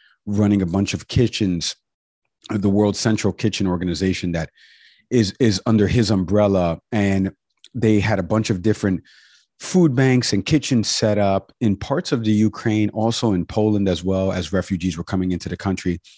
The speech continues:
Well, he, the, the organization tweeted out, uh, the other day, I believe on Saturday, that there was a blast at their World Central Kitchen, uh, s-, s-, set up restaurant in Kharkiv. And the restaurant, if you've seen the images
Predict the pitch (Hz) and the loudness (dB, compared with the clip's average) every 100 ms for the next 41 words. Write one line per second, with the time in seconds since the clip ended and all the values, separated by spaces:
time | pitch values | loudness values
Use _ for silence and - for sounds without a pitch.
0 | - _ _ 113 101 - - 117 107 101 | -20 _ _ 0 2 0 -10 -2 2 2
1 | 90 98 98 123 110 92 117 98 95 - | 2 2 2 2 0 2 0 0 -4 0
2 | 113 95 87 82 85 - - _ _ 98 | 0 2 0 -2 -4 -8 -20 _ _ -2
3 | 92 98 101 104 90 90 85 85 104 107 | 0 2 2 2 2 0 0 -4 -2 2
4 | 165 139 87 - 127 117 90 76 76 - | 2 2 0 -2 0 0 0 -4 -8 -14
5 | _ _ _ _ _ _ _ 110 107 110 | _ _ _ _ _ _ _ -2 2 2
6 | 104 87 98 92 90 - - 104 95 95 | 2 0 0 0 0 -4 -8 -8 0 0
7 | 90 90 98 104 - 107 - 95 82 - | 2 2 2 0 0 -4 -2 -4 -6 -12
8 | - - _ - 160 143 135 107 98 - | -20 -20 _ -2 0 2 2 2 2 -2
9 | 110 90 85 - - - - - - - | 0 2 2 -2 -8 -6 -6 -4 -2 0
10 | 104 98 - _ - 107 101 - 104 95 | 2 2 -2 _ -2 0 0 0 0 2
11 | 90 90 - 107 104 95 - 117 123 92 | 2 0 0 2 2 0 -2 -4 -2 -2
12 | 71 - - _ _ _ - 104 101 98 | -2 -8 -20 _ _ _ -8 -2 0 0
13 | 92 - _ _ _ 107 87 _ 127 113 | -2 -6 _ _ _ 0 0 _ 0 2
14 | 131 - 104 95 98 92 - 143 123 107 | 2 2 2 2 -2 -6 0 2 4 4
15 | 98 82 95 | 2 0 -2